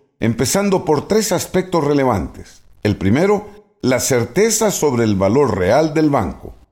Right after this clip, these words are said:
dado que para algunos expertos todavía no se ha estimado correctamente dicho valor. Segundo, si realmente el proceso de venta vale la pena desde el punto de vista del costo-beneficio para el Estado.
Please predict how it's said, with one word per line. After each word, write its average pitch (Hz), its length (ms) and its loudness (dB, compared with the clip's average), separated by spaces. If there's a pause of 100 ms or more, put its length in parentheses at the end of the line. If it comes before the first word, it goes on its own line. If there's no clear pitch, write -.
(260)
dado 120 380 2
que 147 80 0
para 87 220 0
algunos 107 360 0
expertos 139 600 -2
todavía 107 400 2
no 110 100 0
se 113 140 -2
ha - 20 2
estimado 98 480 0
correctamente 90 800 0
dicho 101 260 0
valor. 156 540 0 (480)
Segundo, 160 680 2 (180)
si - 140 -2
realmente 175 520 0
el 151 100 0
proceso 147 500 0
de 135 100 4
venta 185 500 0
vale 160 260 2
la 135 180 2
pena 175 280 2
desde 120 220 2
el 104 100 0
punto 135 360 0
de 110 80 2
vista 127 380 2
del 98 200 0
costo-beneficio 120 1000 0
para 82 180 0
el 87 100 -2
Estado. 151 760 0